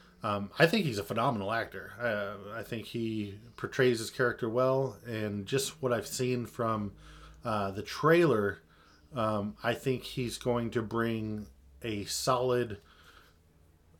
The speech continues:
uh, a solid performance to the Moon Knight character. Um, um, and I don't know, because Poe Dameron had,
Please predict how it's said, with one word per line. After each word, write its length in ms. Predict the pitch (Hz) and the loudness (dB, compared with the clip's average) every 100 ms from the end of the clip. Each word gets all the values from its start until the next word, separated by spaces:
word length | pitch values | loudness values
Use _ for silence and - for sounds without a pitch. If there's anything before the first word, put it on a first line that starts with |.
| _ - | _ -6
uh, 360 | 120 107 101 - | -2 -2 -2 -4
a 100 | 120 | -6
solid 640 | - 135 123 117 113 104 107 - 131 | 0 2 4 2 0 -4 -14 -16 -12
performance 600 | - - 147 135 113 107 | -4 0 4 4 2 -6
to 120 | - 107 | -6 -4
the 120 | 107 | 0
Moon 200 | 120 113 | 0 0
Knight 200 | 107 107 | -2 -4
character. 440 | 117 110 101 - - - - - - - - | 0 0 0 -8 -20 -20 -20 -20 -20 -14 -6
Um, 420 | 98 90 87 87 - - - - - - - - - | -4 -4 -8 -16 -20 -20 -20 -20 -20 -20 -20 -18 -10
um, 300 | 107 98 104 120 | -6 -6 -8 -8
and 320 | 107 110 104 - - - | -8 -8 -12 -20 -20 -8
I 40 | 113 | -2
don't 280 | 143 160 147 | 2 2 0
know, 140 | 151 - - - - - | -4 -6 -16 -20 -18 -10
because 400 | 117 - 120 104 | -2 6 6 4
Poe 260 | - 147 185 | 0 6 8
Dameron 380 | 160 147 110 | 6 2 0
had, 320 | 104 117 110 | 0 -2 -2